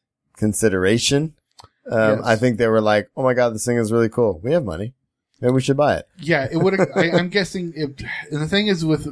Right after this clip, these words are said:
Speaker 2: with social media giants like that is it probably would have cost them close to what it cost them for Lucasfilm.
Speaker 1: Oh, for sure.
Speaker 2: I'm
Speaker 1: For
Speaker 2: guessing
Speaker 1: sure.
Speaker 2: at least two and a half, maybe three billion.
Speaker 1: If not more, maybe.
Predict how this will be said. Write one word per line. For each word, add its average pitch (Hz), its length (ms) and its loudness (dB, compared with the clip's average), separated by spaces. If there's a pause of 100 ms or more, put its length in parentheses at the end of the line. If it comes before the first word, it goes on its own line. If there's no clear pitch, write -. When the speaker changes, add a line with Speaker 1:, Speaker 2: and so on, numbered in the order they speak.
Speaker 2:
with 135 360 -2 (480)
social 165 400 0
media 147 300 2
giants 127 360 0
like 127 140 -6
that 127 280 -2
is 127 220 -6 (320)
it 165 140 -2
probably 175 240 6
would 156 80 4
have 143 100 4
cost 139 240 2
them 135 100 -4
close 131 220 0
to 139 60 -4
what 127 120 0
it 117 120 -4
cost 117 280 -6
them 117 120 -12
for 113 180 -12
Lucasfilm. 110 560 -14
Speaker 1:
Oh, 101 160 4
for - 160 -10
sure. 82 260 -4
Speaker 2:
I'm 151 120 -2
Speaker 1:
For - 80 0
Speaker 2:
guessing 147 240 2
Speaker 1:
sure. 131 40 -4
Speaker 2:
at 120 80 -8
least 139 260 -6
two 139 100 -2
and 127 80 0
a 117 40 -2
half, 117 280 -4
maybe 113 180 -10
three 113 220 -12
billion. 101 200 0
Speaker 1:
If 143 80 2
not 87 160 4
more, 80 360 2 (180)
maybe. 71 300 -10